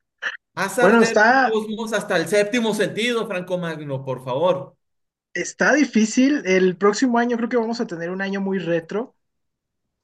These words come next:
Speaker 2: Eh, de hecho, al momento que estamos grabando este especial navideño, estamos a poco de ver el primer tráiler de la nueva película de Superman, por ejemplo.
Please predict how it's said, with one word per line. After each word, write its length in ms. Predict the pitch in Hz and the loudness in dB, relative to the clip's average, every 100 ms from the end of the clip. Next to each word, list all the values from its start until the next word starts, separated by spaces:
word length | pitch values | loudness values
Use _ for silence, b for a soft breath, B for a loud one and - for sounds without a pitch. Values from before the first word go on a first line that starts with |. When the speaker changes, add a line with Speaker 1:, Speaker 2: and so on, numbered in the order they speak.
| - | -10
Speaker 2:
Eh, 840 | 160 156 151 147 147 147 143 139 - | -8 -6 -6 -6 -6 -8 -8 -12 -12
de 240 | 156 170 | 0 2
hecho, 720 | 170 - 208 196 190 175 156 B B B B | 2 2 4 4 4 2 0 B B B B
al 160 | 165 165 | 0 2
momento 400 | 165 185 202 208 | 2 2 2 -2
que 60 | |
estamos 300 | - 185 190 | -4 -4 -2
grabando 400 | 185 165 170 185 | -2 -2 -2 -4
este 180 | 180 - | -8 -12
especial 420 | 165 - - 170 180 | -20 -16 -8 -6 -2
navideño, 480 | 175 151 160 175 175 | -2 -2 -2 -4 -6
estamos 400 | - 175 180 185 | -6 -6 -6 -6
a 240 | 156 - | -6 -4
poco 420 | - 214 214 240 | 0 0 2 2
de 100 | 196 | 4
ver 160 | 180 185 | 2 2
el 160 | 202 202 | 0 0
primer 360 | 170 165 175 | -6 -4 -6
tráiler 500 | - 180 180 185 180 | -4 0 2 2 0
de 580 | 165 156 147 143 143 143 | -2 -6 -6 -10 -12 -10
la 260 | 143 147 151 | -8 -8 -4
nueva 320 | 165 196 196 | 4 6 6
película 300 | 190 170 190 | 4 4 4
de 60 | 151 | 2
Superman, 500 | 160 156 165 170 175 | -2 -6 -4 -4 -4
por 180 | 165 147 | -6 -6
ejemplo. 480 | 165 151 185 233 | -8 -4 -4 -6